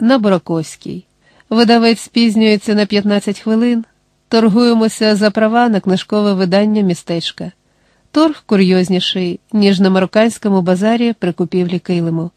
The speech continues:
Видавець показує рахунки, доводить своє беззастережне банкрутство, якщо вирішить укластися в «Містечко». Ой вей! Дивимося з Петрусем одне на одного і ставимо собі однакове запитання,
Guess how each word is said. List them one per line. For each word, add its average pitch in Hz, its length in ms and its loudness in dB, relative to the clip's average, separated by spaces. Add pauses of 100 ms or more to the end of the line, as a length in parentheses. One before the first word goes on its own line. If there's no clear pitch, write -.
(600)
Видавець 294 420 2
показує 269 480 2
рахунки, 254 840 0
доводить 202 500 0
своє 202 360 0
беззастережне 196 880 0 (240)
банкрутство, 202 760 -2 (100)
якщо 202 500 -2
вирішить 196 480 0
укластися 185 600 -2
в - 20 -2
«Містечко». 180 680 -4 (580)
Ой 330 320 4
вей! 180 480 0 (600)
Дивимося 247 560 2
з - 40 -2
Петрусем 233 600 2
одне 214 240 2
на 208 120 2
одного 202 440 0
і 202 60 2
ставимо 226 480 2
собі 202 240 0
однакове 208 440 0
запитання, 180 680 -2